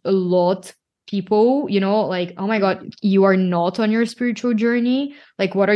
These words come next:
you even doing? You know, how are you even living?" Like, and yeah, I don't know, like, it took me some years to get, um, kinda, like, flow out of this state.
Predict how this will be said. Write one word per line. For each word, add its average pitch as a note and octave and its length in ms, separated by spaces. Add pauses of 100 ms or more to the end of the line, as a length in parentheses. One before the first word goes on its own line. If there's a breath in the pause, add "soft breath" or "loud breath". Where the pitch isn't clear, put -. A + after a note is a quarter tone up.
you G3+ 60
even G3 320
doing? F#3 380
You E3 80
know, F3 180
how F3+ 320
are F#3+ 100
you G3 200
even F#3 320
living?" F3+ 520
Like, E3+ 320 (680)
and G3 480 (380 loud breath)
yeah, B3 400
I A3 100
don't A#3+ 80
know, A3+ 140
like, G3 220
it - 60
took - 200
me D4 260
some A3+ 800 (480)
years G3+ 540
to G3 180
get, F#3 500 (220)
um, F3+ 320
kinda, G#3 180
like, F3+ 180
flow G#3 480
out F#3+ 300
of G3 220
this G#3+ 180
state. C#4 580